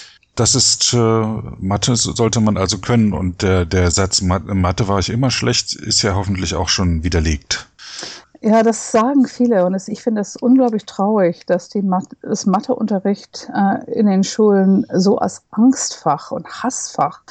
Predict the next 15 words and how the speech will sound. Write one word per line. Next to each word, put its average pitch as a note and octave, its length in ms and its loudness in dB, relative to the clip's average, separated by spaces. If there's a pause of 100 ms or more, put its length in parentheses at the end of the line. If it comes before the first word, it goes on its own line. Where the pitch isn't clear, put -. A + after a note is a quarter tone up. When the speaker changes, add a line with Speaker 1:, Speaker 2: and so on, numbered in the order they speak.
(140)
Speaker 2:
aufgebaut E3 640 -4
wird. - 280 -4 (320)
Ähm, F#3+ 180 0 (140)
ich - 240 0
habe A#3 120 0
natürlich G#3+ 320 2
das - 120 -10
Glück - 180 -2
gehabt, G3+ 500 -4
erstens F3+ 380 -4
meine F3+ 180 0
Mutter F#3+ 360 2
Mathe- G3 340 0
und F3 220 -2
Informatiklehrerin, G3 1120 0